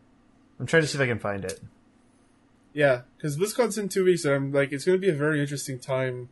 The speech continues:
Speaker 2: like, an interesting event to see what's gonna happen there. Are people gonna, like, protest it, or people just not gonna go? Or,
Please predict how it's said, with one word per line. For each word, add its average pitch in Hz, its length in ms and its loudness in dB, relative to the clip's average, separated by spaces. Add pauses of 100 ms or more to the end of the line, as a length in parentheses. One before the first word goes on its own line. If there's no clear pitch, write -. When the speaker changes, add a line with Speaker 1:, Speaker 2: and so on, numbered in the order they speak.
Speaker 2:
like, 127 140 -10
an 135 100 -2
interesting 139 400 -8
event 117 480 -6 (260)
to 135 80 -16
see 127 280 -10
what's 123 280 -8
gonna 123 220 -8
happen 117 340 -8
there. 120 260 -8 (640)
Are 143 60 -6
people 147 260 2
gonna, 139 300 4
like, 131 220 4
protest 143 600 4
it, 147 480 2
or 123 320 2 (120)
people 131 220 -6
just 123 160 -4
not 127 140 -4
gonna 120 220 -6 (280)
go? 135 520 0 (1700)
Or, 131 180 -2